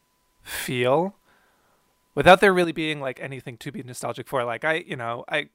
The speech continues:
I was born in ninety-three. I didn't watch Twin Peaks when it came out.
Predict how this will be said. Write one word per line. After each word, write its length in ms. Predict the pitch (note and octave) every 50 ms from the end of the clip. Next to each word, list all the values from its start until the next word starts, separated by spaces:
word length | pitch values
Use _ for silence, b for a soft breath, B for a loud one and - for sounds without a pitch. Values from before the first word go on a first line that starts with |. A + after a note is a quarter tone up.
| _ -
I 60 | - D#3+
was 180 | E3 D#3 A#2+
born 320 | - - D#3 C#3 C#3+ C#3 C3+
in 120 | B2+ A#2
ninety-three. 600 | A#2 B2 A#2+ A#2 A#2 - - C3 B2+ A#2 A2 G#2+
I 80 | A2 A#2
didn't 280 | B2 C3 C3 - - D3+
watch 340 | - C#3+ C#3+ - - -
Twin 200 | - - C3 B2
Peaks 540 | - - D#3 D3 C3 _ - - - - - b b b b b b b b b b b
when 180 | - C#3+ C3 B2+
it 120 | - _
came 240 | - C#3 B2+ A#2 A2+
out. 420 | C3 D3+ C#3+ C3 A#2+ A#2 - -